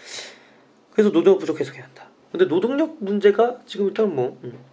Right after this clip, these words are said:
그리고 두 번째 전략은 생산성을 향상하는 것이다. 두 번째래요, 이게. 그래서 지금 보시면 문제 해결 방안 일, 이가 나오고 있죠.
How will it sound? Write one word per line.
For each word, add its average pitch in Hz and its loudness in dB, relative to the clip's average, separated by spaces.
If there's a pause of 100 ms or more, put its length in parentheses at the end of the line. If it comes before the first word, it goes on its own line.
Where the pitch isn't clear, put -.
(220)
그리고 202 4
두 156 -6
번째 175 2
전략은 127 2
생산성을 226 -2
향상하는 220 0
것이다. - -16 (240)
두 127 -16
번째래요, 131 -2
이게. - -20 (2750)
그래서 131 -6
지금 143 -8
보시면 131 -6 (120)
문제 147 -4
해결 170 0
방안 156 2
일, 208 4
이가 160 0
나오고 131 0
있죠. 131 -4